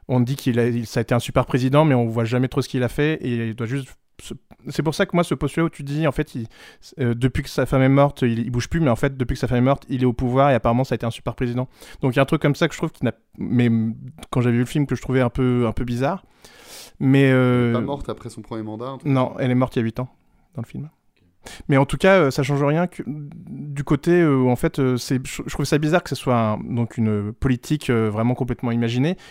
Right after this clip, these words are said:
Speaker 1: et surtout assez douce, assez délicate. Et au début, ça m'a fait un peu bizarre parce que c'est là où je me suis dit effectivement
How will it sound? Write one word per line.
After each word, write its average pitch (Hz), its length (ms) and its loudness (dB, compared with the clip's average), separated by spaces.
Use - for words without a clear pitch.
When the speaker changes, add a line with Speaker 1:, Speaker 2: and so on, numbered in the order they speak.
Speaker 1:
et 127 80 0
surtout 170 360 -2
assez 139 240 -2
douce, 160 280 -4
assez 151 160 0
délicate. 131 340 -2
Et 151 60 0
au 139 40 0
début, 143 200 -2
ça 180 120 -4
m'a 143 120 0
fait 156 100 -2
un 139 40 0
peu 151 100 -8
bizarre 180 180 0
parce 165 120 -4
que 147 160 -6
c'est 156 140 -4
là 170 80 0
où 185 60 0
je 156 60 -4
me 139 60 -2
suis - 100 -12
dit 151 60 -4
effectivement 147 460 -6